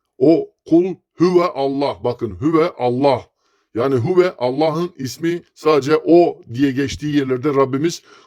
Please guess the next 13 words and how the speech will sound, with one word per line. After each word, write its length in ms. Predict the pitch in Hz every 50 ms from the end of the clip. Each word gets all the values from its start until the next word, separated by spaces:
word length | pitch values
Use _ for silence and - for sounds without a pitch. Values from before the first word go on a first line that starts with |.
| _
huve 260 | - 151 160 165 165
olarak 360 | 156 139 143 143 139 143 147 -
söylemiş. 540 | - 123 123 113 107 104 101 - - - _ _
Sen 240 | - - 165 165
Yahve 400 | 147 147 156 160 143 156 165 156
diyorsun, 300 | 131 139 127 120 143 160
al 160 | - - 160 156
sana 220 | - - 143 156
huve. 340 | 147 131 151 143 127 117 -
Aynı 280 | - 147 151 156 156 143
şey 240 | 120 147 151 147 165
değil 160 | 190 196 175
mi? 200 | 107 98 90